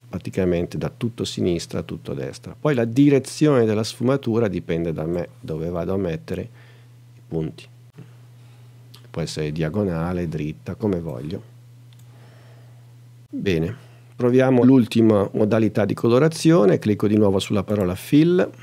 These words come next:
clicco sul quarto bottone, do l'ok. I colori sono già questi due e in questo caso voglio che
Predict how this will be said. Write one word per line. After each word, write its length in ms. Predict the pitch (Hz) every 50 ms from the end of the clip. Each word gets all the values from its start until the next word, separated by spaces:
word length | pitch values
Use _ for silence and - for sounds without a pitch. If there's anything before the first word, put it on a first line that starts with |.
| 135 123 - -
clicco 300 | - 95 92 - - 98
sul 220 | - - - - -
quarto 400 | - - 110 98 - - - 107
bottone, 800 | 104 117 139 147 - - - 165 180 185 185 196 247 - - - - - - - - - -
do 240 | - - - - 85
l'ok. 520 | 82 85 - - - 117 110 117 135 151 - - - _
I 100 | - 117
colori 440 | - - 127 120 123 120 113 107 92
sono 280 | - - 98 90 85
già 240 | 85 90 95 92 80
questi 380 | 80 - 82 - - - 110 110
due 400 | 110 104 95 98 101 117 - - -
e 300 | _ 110 104 95 - - - _ - -
in 160 | - 87 92
questo 380 | - - 101 95 - - 131 123
caso 380 | - 113 92 92 104 113 117
voglio 380 | 107 101 92 87 85 82 82 85
che 340 | - - - 90 80 -